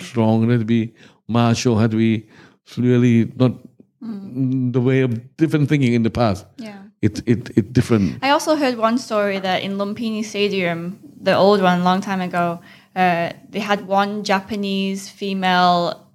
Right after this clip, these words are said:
Speaker 2: reporter, a news reporter, and she went into the ring and she did some news report. And then after that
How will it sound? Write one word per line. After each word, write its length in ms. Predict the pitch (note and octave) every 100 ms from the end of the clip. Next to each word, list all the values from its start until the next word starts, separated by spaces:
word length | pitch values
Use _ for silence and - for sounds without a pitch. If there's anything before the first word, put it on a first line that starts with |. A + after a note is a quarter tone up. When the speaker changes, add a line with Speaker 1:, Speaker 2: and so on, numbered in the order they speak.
| _
Speaker 2:
reporter, 520 | G#3 G#3 A3 A#3+ A#3+ D#3+ D#3
a 60 |
news 200 | F#3+ A#3
reporter, 560 | G#3+ G#3 F3 F#3 F3 G3 - -
and 80 | G3+
she 160 | A#3+
went 200 | A3+ A3+
into 200 | G#3 G3+
the 120 | F#3 F3+
ring 400 | G3 E3+ F3 F3 _ _ -
and 120 | F#3+
she 100 | G3
did 220 | F#3+ G#3
some 280 | G#3 - F#3+
news 200 | G3 G3+
report. 280 | F3+ F#3 F3
And 100 | F#3
then 180 | F#3 F3+ -
after 260 | - -
that 280 | G3+ E3+